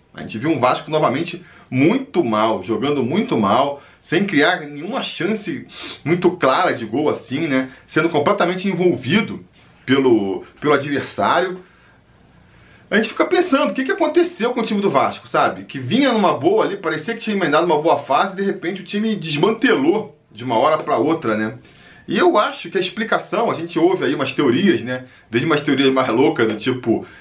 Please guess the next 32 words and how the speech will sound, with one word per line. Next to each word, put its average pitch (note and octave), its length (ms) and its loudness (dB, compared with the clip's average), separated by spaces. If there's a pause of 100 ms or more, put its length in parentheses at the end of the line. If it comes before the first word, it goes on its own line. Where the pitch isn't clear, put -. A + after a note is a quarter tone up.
(140)
eles G#2+ 160 0
estão C#3 180 2
jogando C3 320 2
mal C3+ 220 2
porque A2 680 -2 (120)
receberam C3+ 520 0
um - 20 -8
salário. C3 540 0 (240)
O - 40 -20
Vasco - 380 -4
pagou A2+ 320 0
ali C3 320 0 (340)
metade A#2+ 580 0
do A2 100 -14
que - 80 -20
tava A#2 240 0
devendo B2+ 520 -2 (220)
e A#2 340 4
os A2 200 2
caras B2+ 280 4
já, B2 220 2
já G#2+ 180 2
meio B2 240 0
que - 300 0 (720)
largaram A#2 480 2
de G#2+ 100 -6
mão, C3+ 220 -4
que B2+ 80 -10
não G#2 100 -8
faz A2+ 220 -2
sentido, C3 420 2
né? A#2+ 220 -2